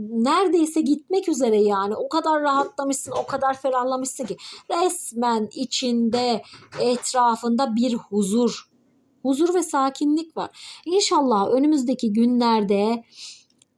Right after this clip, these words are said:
hepimiz için huzur, sakinlik,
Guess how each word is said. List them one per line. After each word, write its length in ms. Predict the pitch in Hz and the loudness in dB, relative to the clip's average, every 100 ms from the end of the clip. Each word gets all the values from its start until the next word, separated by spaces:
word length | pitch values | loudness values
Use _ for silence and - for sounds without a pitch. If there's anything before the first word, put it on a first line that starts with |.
| - | -6
hepimiz 720 | 233 269 277 269 233 247 214 - | 0 0 0 0 4 4 2 -4
için 360 | 208 - 202 | -4 -2 -2
huzur, 680 | 180 - 226 185 226 240 202 | -2 0 0 2 2 4 2
sakinlik, 1000 | - 220 214 214 233 220 208 233 240 | -2 0 0 0 0 2 4 4 0